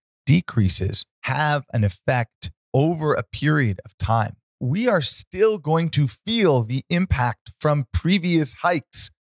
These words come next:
ongoing right now. It illustrates itself really clearly in mortgage maturities. We've talked about this at length too. Every single month, hundred,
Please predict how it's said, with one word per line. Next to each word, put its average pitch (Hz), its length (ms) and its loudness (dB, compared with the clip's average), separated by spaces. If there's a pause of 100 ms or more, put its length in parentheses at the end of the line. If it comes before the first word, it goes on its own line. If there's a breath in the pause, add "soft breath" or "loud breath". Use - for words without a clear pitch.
(160)
ongoing 180 680 0
right 95 240 -2
now. - 180 -8 (100)
It - 160 -10
illustrates 147 500 2
itself 120 340 0
really 139 220 0
clearly 123 460 0
in 104 80 0
mortgage 113 400 0
maturities. 120 760 -2
We've 123 160 0
talked 127 300 0
about 156 180 0
this 240 240 -2
at 143 140 0
length 131 300 -2
too. - 280 0
Every 107 240 2
single 190 240 0
month, 240 260 -2 (180)
hundred, 165 440 0